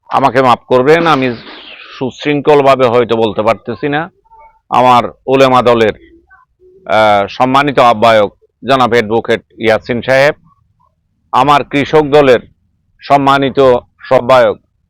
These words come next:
জনাব মহিউদ্দিন ফুতু, আমার, আহ, খুটাখালীর যুগ্ম আহ্বায়ক জনাব আনিসুর রহমান, আমার কাকারা ইউনিয়নের সম্মানিত সভাপতি জনাব মহিউদ্দিন। উপস্থিতির মধ্যে আছেন,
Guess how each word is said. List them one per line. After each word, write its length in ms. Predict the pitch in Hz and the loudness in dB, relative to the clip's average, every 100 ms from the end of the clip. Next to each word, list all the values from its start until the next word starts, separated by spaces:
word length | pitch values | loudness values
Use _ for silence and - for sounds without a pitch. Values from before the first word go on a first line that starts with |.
| - 123 | -6 -2
জনাব 240 | 139 123 | 2 0
মহিউদ্দিন 500 | 120 117 123 113 127 | 0 -2 -2 -4 -6
ফুতু, 460 | 110 117 156 156 175 - - - - | -6 -4 -4 -4 -8 -20 -20 -20 -4
আমার, 400 | 120 131 131 120 | -2 2 2 0
আহ, 720 | - _ _ _ - 120 117 | -2 _ _ _ 0 2 2
খুটাখালীর 720 | 113 147 175 160 160 131 - _ _ _ _ 107 | 0 0 0 2 0 0 -4 _ _ _ _ -6
যুগ্ম 240 | 131 131 151 | -4 0 2
আহ্বায়ক 520 | 151 143 139 110 87 _ _ _ - | 2 2 2 0 -4 _ _ _ -4
জনাব 260 | 123 120 101 - - | -2 0 -2 -4 -6
আনিসুর 420 | 113 113 - 123 | -4 -4 -4 0
রহমান, 400 | 135 139 151 170 _ _ _ _ _ _ _ - | 2 2 -2 -4 _ _ _ _ _ _ _ -4
আমার 420 | 127 131 123 110 | 0 2 0 0
কাকারা 400 | - 135 151 156 | -4 -2 0 0
ইউনিয়নের 760 | 147 147 151 147 143 143 139 120 _ _ _ _ _ _ | 0 0 0 0 0 2 0 -2 _ _ _ _ _ _
সম্মানিত 640 | - 135 135 139 147 135 | -6 -4 0 0 0 0
সভাপতি 760 | 151 - 131 147 139 123 117 90 _ _ _ - | 0 0 2 2 2 -2 -4 -6 _ _ _ -4
জনাব 240 | 135 123 110 | 0 0 0
মহিউদ্দিন। 720 | 110 101 123 131 127 156 165 - - - - - - | -2 -2 -2 -4 -2 -4 -4 -12 -20 -20 -20 -20 -16
উপস্থিতির 640 | 123 147 139 - 147 156 | -4 -2 -2 -4 -2 0
মধ্যে 260 | 156 143 151 | 0 2 2
আছেন, 480 | 147 - 156 156 | 2 2 0 0